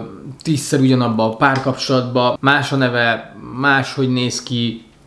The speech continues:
nem tudom, de a játszma ugyanaz, a történet ugyanaz, és hogy, és hogy megyünk újra és újra ebbe bele, és, ö, és igazából nem ez a baj ezzel,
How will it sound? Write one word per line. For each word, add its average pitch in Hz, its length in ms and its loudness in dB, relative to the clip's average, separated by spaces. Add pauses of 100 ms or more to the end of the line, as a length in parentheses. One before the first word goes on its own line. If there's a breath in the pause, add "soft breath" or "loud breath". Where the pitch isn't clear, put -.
nem 139 240 0
tudom, 123 280 0
de 123 80 4
a 123 60 4
játszma 127 460 0
ugyanaz, 120 500 -2
a 117 120 -10
történet 127 540 0
ugyanaz, 117 520 0 (400 loud breath)
és - 220 -8
hogy, 123 300 2
és 127 140 -6
hogy 135 120 4
megyünk 131 360 2
újra 131 200 4
és - 200 -2
újra 123 220 2
ebbe 113 180 0
bele, 127 360 0
és, - 280 -6
ö, 139 100 0
és 131 220 -4
igazából 170 580 0 (640 loud breath)
nem 214 180 4
ez 135 160 2
a 120 100 2
baj 117 240 0
ezzel, 107 500 -4